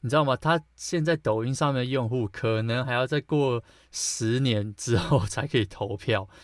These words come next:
十五年之后才可以投票，但是这件事情的确是有可能发生。可是就像我们国，就是你看到那个国会，就是听证会一样，就是至少在美国，或者是我们再退一步来讲，可能在欧洲，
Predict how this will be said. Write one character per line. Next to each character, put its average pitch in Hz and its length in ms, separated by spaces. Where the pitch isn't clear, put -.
十 120 320
五 151 240
年 120 260
之 - 140
后 123 80
才 110 120
可 120 60
以 110 100
投 104 240
票， 104 280
但 175 160
是 165 220
这 - 120
件 180 80
事 156 100
情 151 140
的 113 180
确 147 180
是 123 140
有 110 100
可 101 140
能 101 100
发 - 280
生。 107 220
可 131 120
是 160 80
就 208 100
像 185 240
我 - 80
们 120 140
国， - 260
就 170 120
是 175 120
你 127 100
看 143 140
到 151 160
那 156 100
个 147 80
国 113 240
会， 131 260
就 131 120
是 127 120
听 135 200
证 127 220
会 120 180
一 104 120
样， 107 200
就 - 140
是 196 120
至 254 180
少 117 220
在 180 140
美 107 220
国， - 320
或 208 200
者 165 80
是 160 380
我 - 80
们 117 80
再 160 100
退 156 200
一 135 40
步 139 120
来 117 120
讲， 107 140
可 107 80
能 110 100
在 147 100
欧 123 280
洲， 104 340